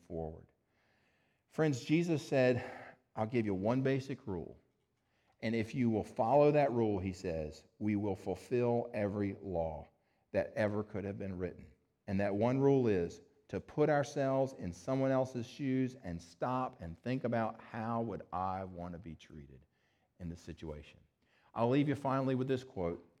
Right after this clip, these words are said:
This comes from Saint Chrysostom. He's one of the early church fathers. He writes, "Love is the root, it's the stem and the branches of the law." In other words,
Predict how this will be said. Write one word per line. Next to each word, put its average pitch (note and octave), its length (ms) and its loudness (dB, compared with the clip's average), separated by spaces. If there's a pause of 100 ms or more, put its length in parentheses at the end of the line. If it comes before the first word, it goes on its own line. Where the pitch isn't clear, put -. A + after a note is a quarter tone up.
This A2+ 140 -4
comes A#2 280 0
from A2 160 -4
Saint A#2+ 480 -4
Chrysostom. G2 760 -2 (240)
He's G#2+ 120 -8
one A2+ 120 2
of G#2+ 60 2
the A2 80 -2
early A#2 220 4
church A#2 280 -4
fathers. F2+ 460 0
He A2 80 0
writes, F2+ 460 0 (400)
"Love C3+ 580 6
is A2 240 0
the G2 100 0
root, A2 460 0 (720)
it's - 200 -14
the G2 140 -14
stem D3 640 -4 (600)
and A2+ 140 -4
the D3 40 -4
branches - 760 -6 (460)
of F#2 100 -8
the F#2+ 80 -6
law." D2+ 340 -10 (680)
In G2+ 100 -4
other A2+ 160 0
words, G2+ 320 -2